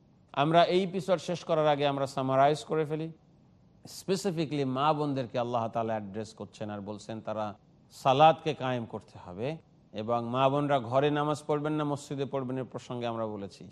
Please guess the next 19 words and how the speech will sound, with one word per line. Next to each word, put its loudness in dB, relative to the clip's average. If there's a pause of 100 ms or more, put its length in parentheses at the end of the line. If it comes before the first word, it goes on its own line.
সাথে -4
সাথে -4 (360)
তাদের 4
উপরে 2
জাকাত 4 (120)
ফরজ 2
হলে 0
তারা 2
জাকাত -4
দিতে 0
হবে, 6 (340)
তবে -2
তাদের 2
পক্ষ -6
থেকে -6
তাদের -4 (300)
স্বামীরা, 0 (220)
বাবারা, 6 (120)
ভাইয়েরা, 0